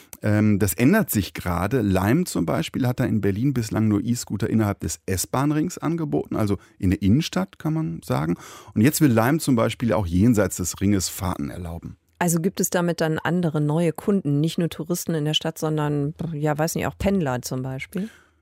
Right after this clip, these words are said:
Speaker 1: Ja, das ist jetzt, äh, sehr hoch gehängt, aber letztlich könnte man das so interpretieren. Siegfried Brockmann von der Unfallforschung der Versicherer,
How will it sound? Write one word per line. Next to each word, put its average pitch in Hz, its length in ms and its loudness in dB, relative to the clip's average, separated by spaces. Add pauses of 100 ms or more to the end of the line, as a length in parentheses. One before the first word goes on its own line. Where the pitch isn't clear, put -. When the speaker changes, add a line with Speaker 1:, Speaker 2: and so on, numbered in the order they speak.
(180)
Speaker 1:
Ja, 95 160 2
das 147 120 2
ist - 40 0
jetzt, - 300 -2
äh, 98 240 4
sehr 90 260 2
hoch 104 200 0
gehängt, 90 440 0
aber 98 200 0
letztlich 87 420 -4
könnte 95 220 0
man 127 160 4
das 135 120 0
so 123 120 -2
interpretieren. 117 800 -2
Siegfried 101 540 -4
Brockmann 104 580 0
von 113 220 -2
der 101 160 0
Unfallforschung 107 920 -2
der 98 140 -2
Versicherer, 90 720 -4